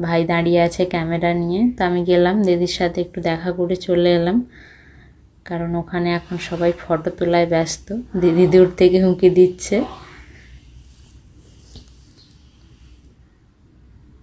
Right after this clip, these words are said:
খুব সুন্দর লাগছে আজকে দিদিকে, দেখতেই পাচ্ছ সবাই এখন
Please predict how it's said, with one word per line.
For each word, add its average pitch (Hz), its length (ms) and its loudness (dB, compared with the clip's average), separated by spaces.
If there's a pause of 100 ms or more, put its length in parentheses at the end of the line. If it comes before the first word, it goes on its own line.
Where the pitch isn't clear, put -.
(300)
খুব 180 120 -2
সুন্দর 180 440 0
লাগছে 180 540 0
আজকে 175 300 -6
দিদিকে, 170 540 -2 (1400)
দেখতেই 185 340 -2
পাচ্ছ 180 340 -4
সবাই 175 420 0
এখন 175 500 -4